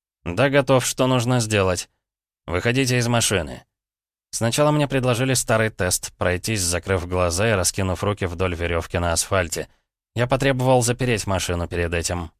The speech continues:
а ну как что подкинут. Разрешили. Благо, крыша у меня была накинута.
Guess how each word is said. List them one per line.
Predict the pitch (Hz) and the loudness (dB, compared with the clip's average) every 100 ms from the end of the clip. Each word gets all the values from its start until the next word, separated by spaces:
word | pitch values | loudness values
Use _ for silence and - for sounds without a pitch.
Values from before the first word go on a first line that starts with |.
| _ | _
а | 98 | -4
ну | 92 | -4
как | 87 92 | -2 -4
что | - - | -4 -4
подкинут. | 90 92 - 95 85 82 - _ _ - | -4 -4 -2 -2 -2 -4 -10 _ _ -4
Разрешили. | 107 110 127 123 98 80 82 _ _ _ - | -2 0 0 0 -2 -2 -6 _ _ _ -8
Благо, | 92 101 95 87 | 0 0 0 0
крыша | 95 104 104 | 0 0 0
у | 92 | 0
меня | 87 87 82 | 0 -2 0
была | 82 85 | 0 0
накинута. | 85 - 98 90 78 73 | -2 -2 -2 -2 -4 -6